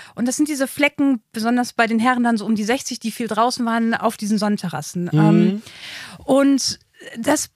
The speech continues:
Speaker 1: beeinflusst, da gibt's dieses tolle Wort, äh, Quality of Life. Ähm,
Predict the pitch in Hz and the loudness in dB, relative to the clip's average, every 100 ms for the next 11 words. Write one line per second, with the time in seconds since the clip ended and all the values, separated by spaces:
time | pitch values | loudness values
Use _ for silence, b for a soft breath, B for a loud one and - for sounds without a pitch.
0 | - 262 - 269 403 - 359 370 - - | -2 0 2 2 0 0 0 0 -2 -4
1 | 233 220 226 247 226 - 240 226 214 233 | -2 -2 -2 -8 -8 -4 -2 -2 -4 -4
2 | 233 - 208 - 247 254 214 190 180 151 | -4 -4 -6 -2 -2 -2 -4 -2 -2 -4
3 | - - - - 214 208 214 214 | -6 -16 -18 -6 -2 0 0 -2